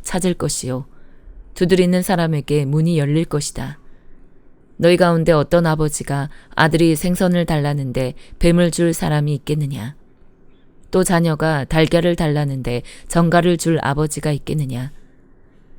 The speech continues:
너희가 악할지라도 너희 자녀에게 좋은 것을 줄 줄 알거든. 하물며 하늘에 계신 너희 아버지께서 구하는 사람에게 성령을 주시지 않겠느냐? 예수께서 말 못하는 귀신을 쫓아내고 계셨습니다.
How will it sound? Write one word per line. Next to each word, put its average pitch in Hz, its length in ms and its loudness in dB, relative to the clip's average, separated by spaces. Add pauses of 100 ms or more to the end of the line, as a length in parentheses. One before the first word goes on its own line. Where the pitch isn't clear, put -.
(200)
너희가 175 300 4
악할지라도 151 800 -2 (220)
너희 180 240 4
자녀에게 151 640 0
좋은 170 320 0
것을 156 340 -2
줄 147 220 -2
줄 156 220 -4
알거든. 135 540 -6 (340)
하물며 147 560 -2 (640)
하늘에 185 340 2
계신 165 400 0
너희 151 240 2
아버지께서 143 800 -2 (480)
구하는 180 340 4
사람에게 160 640 -2 (220)
성령을 170 500 2
주시지 156 400 -4
않겠느냐? 139 640 -6 (1300)
예수께서 175 560 2
말 160 200 4
못하는 160 600 0
귀신을 165 440 0
쫓아내고 151 560 -2
계셨습니다. 143 760 -6